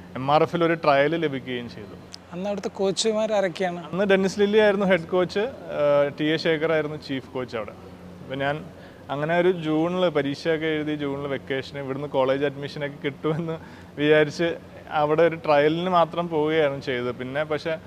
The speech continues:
Speaker 1: അടുത്തൊരു അഞ്ച് വർഷം പിന്നെ തിരിച്ച് വന്നിട്ടില്ല. വന്നിരുന്നു, കളിക്കാനായിട്ട് വന്നു, പക്ഷേ അവിടെ തന്നെയാണ് പിന്നെ കളി പഠിക്കുകയും അഭ്യസിക്കുകയും എല്ലാം എം ആർ എഫ് പേസ് ഫൗണ്ടേഷനിലായിരുന്നു.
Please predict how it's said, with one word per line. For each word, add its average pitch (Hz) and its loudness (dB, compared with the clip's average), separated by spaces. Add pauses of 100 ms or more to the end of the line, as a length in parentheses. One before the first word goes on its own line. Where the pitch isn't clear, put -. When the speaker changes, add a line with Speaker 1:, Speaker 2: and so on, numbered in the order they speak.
(360)
Speaker 1:
അടുത്തൊരു 147 2
അഞ്ച് 147 0
വർഷം 151 -2 (300)
പിന്നെ 143 -6
തിരിച്ച് 139 -6
വന്നിട്ടില്ല. 127 -6 (220)
വന്നിരുന്നു, 165 0 (160)
കളിക്കാനായിട്ട് 165 2
വന്നു, 165 -2
പക്ഷേ 156 0
അവിടെ 139 0 (120)
തന്നെയാണ് 147 -4
പിന്നെ 135 -10 (500)
കളി 131 -2
പഠിക്കുകയും 139 -4
അഭ്യസിക്കുകയും 123 -4
എല്ലാം 120 -4
എം 117 -6
ആർ 117 -2
എഫ് - -10
പേസ് 120 -8
ഫൗണ്ടേഷനിലായിരുന്നു. 127 -6